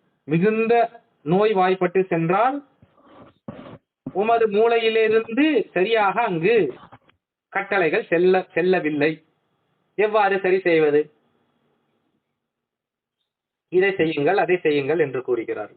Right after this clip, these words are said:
ஆனால் உள்கட்டம் என்னவாக இருக்கிறது என்றால் நவகிரகங்களின், நவகிரகங்களின்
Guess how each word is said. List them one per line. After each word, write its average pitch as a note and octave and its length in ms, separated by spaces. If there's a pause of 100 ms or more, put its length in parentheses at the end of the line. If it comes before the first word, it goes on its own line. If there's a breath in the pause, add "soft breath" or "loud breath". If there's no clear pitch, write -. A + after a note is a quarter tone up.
(140)
ஆனால் B2+ 440 (320)
உள்கட்டம் F#3+ 600
என்னவாக D#3+ 540
இருக்கிறது D3 480
என்றால் C#3+ 400 (1120)
நவகிரகங்களின், F3 760 (280)
நவகிரகங்களின் F3 920